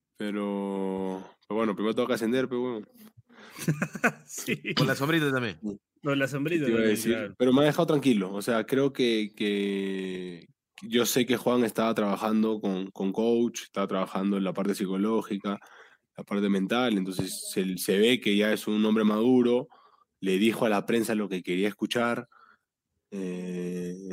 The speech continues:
Speaker 1: entonces, la verdad, hasta Silvio Valencia hizo preguntas buenas, o sea, imagínate lo, lo, lo positiva que fue la, la conferencia, entonces me ha dejado tranquilo.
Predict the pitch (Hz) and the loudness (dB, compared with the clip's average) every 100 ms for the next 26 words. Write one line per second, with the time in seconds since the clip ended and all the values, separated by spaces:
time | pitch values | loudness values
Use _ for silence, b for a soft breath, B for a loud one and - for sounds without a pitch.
0 | 92 90 95 95 95 95 - - - - | -6 -4 0 2 2 2 0 -4 -6 -12
1 | _ _ - - 104 101 92 92 95 98 | _ _ -20 -12 -6 -4 0 2 2 2
2 | 98 95 _ 101 92 92 87 110 120 117 | 0 -4 _ -2 0 0 2 4 6 6
3 | 117 120 107 110 107 110 101 101 110 110 | 4 4 4 2 2 0 2 2 2 2
4 | 104 117 101 95 95 101 98 - 107 107 | 2 2 2 0 -2 0 0 0 -2 0
5 | 107 107 101 90 90 87 B B B B | 0 0 -2 -4 -6 -8 B B B B
6 | B 104 98 92 95 113 113 104 95 107 | B -8 -6 -4 -2 0 0 -2 -4 -2
7 | 107 107 98 95 95 95 90 104 110 95 | -2 -2 -4 -4 -4 -6 -4 -2 -2 -2
8 | 90 95 92 98 98 - - 101 110 - | -4 -4 -6 -8 -8 -12 -8 -4 -4 -2
9 | 110 101 - 82 | -4 -4 -4 -8